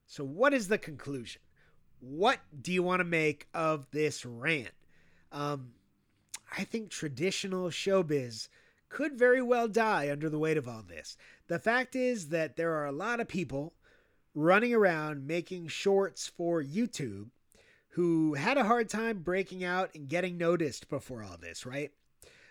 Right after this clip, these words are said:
But those people sometimes make shit worth watching, you know, not often, or, or maybe, I don't know, maybe I haven't seen everything worth watching.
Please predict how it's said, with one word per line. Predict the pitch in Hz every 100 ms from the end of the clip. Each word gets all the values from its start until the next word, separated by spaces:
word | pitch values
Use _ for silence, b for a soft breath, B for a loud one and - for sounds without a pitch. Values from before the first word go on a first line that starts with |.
| B
But | 170 170
those | 311 302
people | - 269 277 247 202 180 143
sometimes | - 254 294 302 247 160
make | 196 190
shit | - 220
worth | 214 196 -
watching, | 185 190 - -
you | 113
know, | 135 139
not | 151 170 226
often, | 214 220 202 - 87
or, | 143
or | 202
maybe, | 233 233 240
I | 220
don't | 208
know, | 180 165 113
maybe | 143 175
I | 175
haven't | 170
seen | - 175 170
everything | 156 139 123
worth | 107 104 -
watching. | 117 110 - 101 87